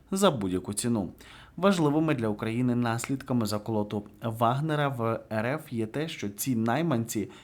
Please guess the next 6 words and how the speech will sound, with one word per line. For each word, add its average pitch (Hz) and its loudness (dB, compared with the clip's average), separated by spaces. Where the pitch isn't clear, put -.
більше 170 0
не 139 2
братимуть 120 0
участі - -6
у 110 -2
війні. 107 0